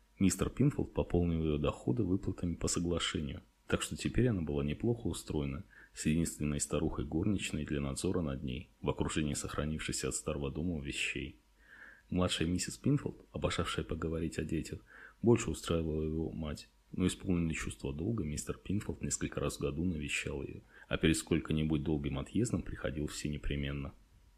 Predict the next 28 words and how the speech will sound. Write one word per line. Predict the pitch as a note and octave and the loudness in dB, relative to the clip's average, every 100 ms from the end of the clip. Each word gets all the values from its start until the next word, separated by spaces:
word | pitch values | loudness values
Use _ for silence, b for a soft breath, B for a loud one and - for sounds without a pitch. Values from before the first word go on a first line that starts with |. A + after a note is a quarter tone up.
| B B B B B | B B B B B
Похоронный | - - E2+ F2 D#2+ | -2 2 4 4 4
лимузин | D#2 D#2 - B2+ | 2 2 6 6
отвёз | G#2 - F2+ | 6 4 4
их | D#2+ | 2
в | - | 0
Кью. | - C#2 - - _ - | -2 -2 -2 -8 _ 0
Мистер | E2+ - - | 2 2 0
Пинфилд | - G#2 B2+ - - | 2 2 4 2 -2
сидел | - C#2+ D2+ | -2 0 2
закутанный | - - G#2 F#2 E2 | 2 0 -2 0 0
в | - | -2
пледы, | - C#2+ C2 - b b b b b | -2 -2 -2 -6 b b b b b
опираясь | - - E2+ D#2+ - | -4 4 6 6 4
на | D#2 | 0
две | D#2 | -2
трости, | D2 - A#2 - - - - | 0 2 2 0 -8 -10 -4
терновую | F2 E2 F2+ A2+ - - | 0 4 4 4 0 -4
и | E2+ | -6
из | E2+ | -2
ротанга. | - D#2 - C2+ B1 - - - | 2 2 2 0 0 -6 -8 -4
Он | E2 | 0
прохромал | - - D#2 E2+ D#2 | 2 2 2 2 2
воротца | C#2+ - E2+ G#2+ - | 2 0 0 0 -2
и | |
ступил | E2 - - D#2 | -2 -2 0 0
на | D#2+ | 0
садовую | - C#2+ C#2 D#2 D2 | -2 -2 -2 -2 -2
дорожку. | D2 C2+ C2 - | -2 -2 -4 -8